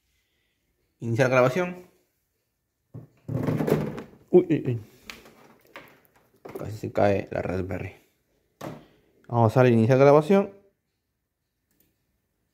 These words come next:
Ya está grabando. Ahora sí vamos a salir de aquí. Y vamos por acá a navegar. Vamos a navegar, pues.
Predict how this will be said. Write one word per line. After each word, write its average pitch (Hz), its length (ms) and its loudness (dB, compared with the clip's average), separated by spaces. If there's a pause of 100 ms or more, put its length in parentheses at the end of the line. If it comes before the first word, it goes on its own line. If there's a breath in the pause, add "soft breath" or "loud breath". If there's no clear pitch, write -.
(220)
Ya 107 80 2
está - 160 6
grabando. 165 640 4 (1800)
Ahora 127 260 6
sí 131 120 0
vamos 143 220 8
a - 20 0
salir 139 220 6
de 139 80 4
aquí. 196 380 -2 (2000)
Y 135 80 2
vamos 135 260 8
por 127 160 2
acá 139 380 6
a 127 40 6
navegar. 147 560 2 (2750)
Vamos 117 220 0
a 135 40 6
navegar, 90 420 2
pues. - 460 -20